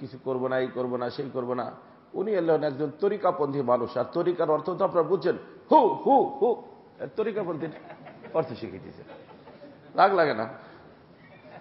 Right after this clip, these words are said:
আমি ওই পথের থেকে শুনতেছি যে উনি হু হু দিয়া তরিকাপন্থীর অর্থ শিখিয়ে দিয়েছেন। তারপরে আল্লাহর মেহেরবানি, তাফসির তো পরে, আগে তরিকা না বোঝানোর দরকার। তো আমি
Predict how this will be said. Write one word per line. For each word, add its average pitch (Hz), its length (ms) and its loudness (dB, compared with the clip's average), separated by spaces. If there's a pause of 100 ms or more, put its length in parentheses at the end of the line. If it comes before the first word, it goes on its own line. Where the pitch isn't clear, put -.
(440)
আমি 226 360 6
ওই 214 280 2
পথের 196 240 2
থেকে 185 240 -2
শুনতেছি 175 380 -4
যে 165 80 -2
উনি 165 180 0
হু 190 160 4
হু 170 160 2 (120)
দিয়া 190 280 4 (480)
তরিকাপন্থীর 196 640 2
অর্থ 151 140 0
শিখিয়ে 110 320 -8
দিয়েছেন। 104 220 -14 (920)
তারপরে 190 540 4
আল্লাহর 156 300 4
মেহেরবানি, 151 500 0 (440)
তাফসির 175 400 4
তো 180 100 -2
পরে, 139 320 0 (520)
আগে 175 200 4
তরিকা 220 360 6
না 196 100 8
বোঝানোর 160 360 4
দরকার। 117 280 -4 (1000)
তো 143 80 2
আমি 175 220 6